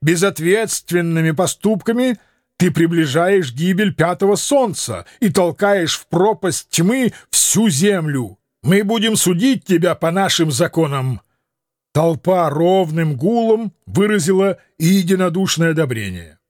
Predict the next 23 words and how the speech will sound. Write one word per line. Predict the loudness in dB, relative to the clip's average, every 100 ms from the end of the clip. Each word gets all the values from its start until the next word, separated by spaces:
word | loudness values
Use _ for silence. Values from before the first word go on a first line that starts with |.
| _ _ _ _
Я | -2 0
пару | 2 0 2
раз | 2 0 -4 -16 _ _ -4
пытался | 0 2 0 0 -4 -4
возмущенно | 0 0 0 0 0 0 -2 -2
открыть | -2 -4 -2
рот, | 0 0 -2 _ _ _ _ -2
но | 0
за | 0
креслом | 0 0 0 2 0
среднего | 0 0 0 2 2 2
вырисовывались | 2 0 0 2 2 2 0 -4 -8
черные | -2 2 2 2 0 -2
фигуры | -2 -2 0 2 2 2
неулыбчивых | 0 0 2 0 -2 -2 0 0
конвоиров. | 0 2 2 2 -2 -4 -8 _ _ _ _ _ _
Теперь | -4 0 0 0 -4
в | -4
их | -4 -2
руках — | -4 -2 0 -2 -4 _ _ _ _ _ _ -4
были | 0 2 0
внушительные | 0 -2 -2 -2 -2 0 2 0
копья, | 0 -2 -2 -4 -10 -12